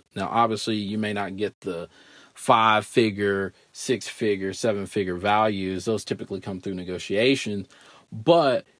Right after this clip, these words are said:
you can, you know, get a good four-figure, uh, value for a domain that you just put on one of those marketplaces, list it with the buy it now, and,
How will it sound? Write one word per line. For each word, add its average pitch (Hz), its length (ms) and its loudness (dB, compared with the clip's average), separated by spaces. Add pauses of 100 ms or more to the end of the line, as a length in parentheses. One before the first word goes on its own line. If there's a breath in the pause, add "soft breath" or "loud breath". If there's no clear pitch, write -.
(200 soft breath)
you 147 360 0
can, 156 800 -2
you 104 140 -8
know, 104 360 -6 (140)
get 113 320 0 (320)
a 104 140 2
good 113 400 4
four-figure, 127 800 4 (360 soft breath)
uh, 113 240 -2
value 117 600 -2
for 110 480 0
a 104 80 -2
domain 107 320 -2
that 104 160 -6
you 117 80 -4
just 110 180 -6
put 117 140 0
on 104 120 -2
one 107 100 -2
of 104 80 -4
those 101 200 -4
marketplaces, 104 800 -4
list 107 260 -2
it 107 200 -2
with 98 160 -10
the 98 80 -8
buy 98 280 0
it 92 80 -6
now, 107 360 -2
and, 90 340 -6